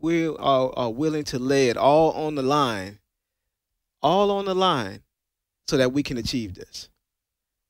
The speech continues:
And a lot of those things are tempor-, temporal, if you think about it. And we're gonna come back to this scripture, but I wanna share something that I shared with some of the young people at our, at our church,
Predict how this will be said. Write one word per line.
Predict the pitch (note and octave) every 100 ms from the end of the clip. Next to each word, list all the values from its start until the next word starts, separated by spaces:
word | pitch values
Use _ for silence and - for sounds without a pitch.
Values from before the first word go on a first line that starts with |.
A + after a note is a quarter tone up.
| _ _ _
And | D#3
a | C#3+
lot | E3 A#3+
of |
those | B3 G3
things | - F3 D#3
are | B2+
tempor-, | - F#3 A#2 -
temporal, | - A3 B2 F#2+ - _ _ _ _ _ -
if | B2+
you | B2+
think | C#3+ E3+
about | B2+ G#2+ E2
it. | - _ _ _ _ _ _ _ -
And |
we're | D3+
gonna | A#3+ A3
come | F3 F#3+ D#3
back | C#3+ E3+
to | - C3+
this | A#2
scripture, | - D#3+ D#3+ A2+ F#2+ - _ _
but | -
I | D#3
wanna | A3 G#3+
share | D3+ F3 F3+
something | E3+ E3 D3+ C3+
that | B2+
I | A#2+
shared | - C#3+ C#3 B2+
with | A#2+ A#2+ -
some | D3
of | C#3
the | A2
young | B2 B2
people | - B2 A2
at | A2+
our, | G#2 -
at | - A2
our | G2+
church, | E2+ - F3+ - -